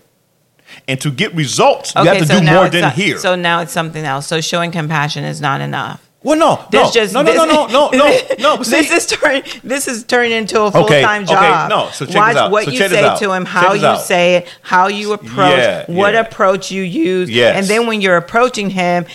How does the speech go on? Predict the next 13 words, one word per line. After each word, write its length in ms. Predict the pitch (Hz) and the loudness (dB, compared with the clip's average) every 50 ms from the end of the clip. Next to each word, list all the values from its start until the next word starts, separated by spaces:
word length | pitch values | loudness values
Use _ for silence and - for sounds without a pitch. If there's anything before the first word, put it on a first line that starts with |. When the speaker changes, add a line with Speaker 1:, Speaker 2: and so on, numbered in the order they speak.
| - - - | -20 -16 -10
Speaker 2:
you 160 | 175 190 196 | -6 -6 -2
can 140 | - 208 208 | -2 0 0
only 280 | 196 202 220 233 226 220 | 0 0 0 0 0 0
approach 380 | 220 220 233 208 208 202 - | -2 0 -2 -2 -2 -2 -2
with 160 | 196 190 - | -4 -4 -4
certain 320 | - - 202 190 180 190 185 | -2 0 2 2 2 0 -4
things. 240 | - 190 185 - - - - - | -4 -4 -4 -4 -6 -16 -14 -6
Speaker 1:
Yeah. 400 | - 120 123 113 95 - - 180 - - - _ - | -2 0 2 2 0 0 -4 -10 -12 -14 -20 _ -12
Speaker 2:
Y'all 220 | - 147 143 - 170 | -8 -6 -4 -2 -2
Speaker 1:
Yeah. 60 | 170 | -4
Speaker 2:
are 40 | 156 | -4
crazy. 600 | - - 175 156 156 156 151 143 151 156 156 156 | -4 -4 -4 -2 -2 -4 -4 -4 -6 -6 -6 0
Speaker 1:
Well, 380 | 143 131 147 156 175 - - | 2 4 4 4 4 0 -6